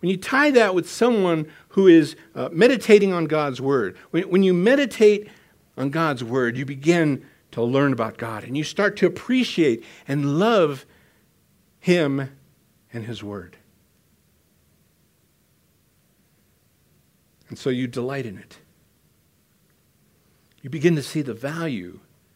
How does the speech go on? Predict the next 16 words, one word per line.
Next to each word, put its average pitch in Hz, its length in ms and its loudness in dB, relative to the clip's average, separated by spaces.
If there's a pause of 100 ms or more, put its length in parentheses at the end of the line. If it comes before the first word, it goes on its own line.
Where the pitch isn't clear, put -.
(1000)
in 107 120 -12
following 101 420 -10
his 101 180 -16
law. 104 280 -10 (200)
You, 131 200 -12
you 139 100 -14
see 175 200 -8
the 147 100 -8
value 160 580 -2
in 120 120 -4
following 127 420 -4
his 117 140 -10
commandments, 127 640 -8 (680)
in 117 80 -14
his 117 220 -12
word. 120 460 -4